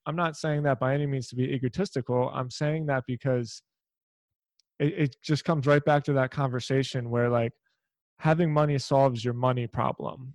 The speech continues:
right? But it doesn't solve your fulfillment problem. And I wanna just talk more about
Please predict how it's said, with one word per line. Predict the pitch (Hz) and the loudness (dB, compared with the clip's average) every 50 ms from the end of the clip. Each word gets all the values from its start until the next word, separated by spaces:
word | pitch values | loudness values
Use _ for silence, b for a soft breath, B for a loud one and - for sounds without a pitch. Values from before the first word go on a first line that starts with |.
| _ - | _ -4
right? | 156 127 123 123 131 139 | 0 2 4 4 4 2
But | - 135 127 | 0 0 0
it | 127 120 | 0 2
doesn't | - 135 135 - 143 131 120 | 2 0 0 0 -4 -8 -4
solve | - - 127 123 123 120 101 | 0 2 4 4 4 4 2
your | 120 120 117 113 113 110 113 143 131 139 - _ _ _ | 2 2 2 2 2 2 0 -2 -6 -10 -16 _ _ _
fulfillment | _ - 135 120 - - 139 131 131 120 117 117 139 - | _ -8 -8 -6 0 2 2 2 2 0 -2 -6 -8 -6
problem. | - 131 135 139 - - - 76 - 143 147 - _ _ _ _ _ _ _ _ _ - | -4 -2 -2 -2 -4 -6 -10 -10 -12 -14 -16 -20 _ _ _ _ _ _ _ _ _ -4
And | 139 123 123 123 123 | -2 0 0 0 -2
I | 117 120 131 | 0 2 2
wanna | 139 160 175 180 165 | 2 4 4 4 2
just | 151 147 156 143 - - - | 4 4 2 2 0 -2 -4
talk | - 156 156 156 143 - | 2 2 4 4 2 0
more | 143 135 139 147 156 151 135 | 0 0 2 2 4 4 2
about | 123 110 123 123 120 120 120 131 | 2 2 2 2 2 2 0 -2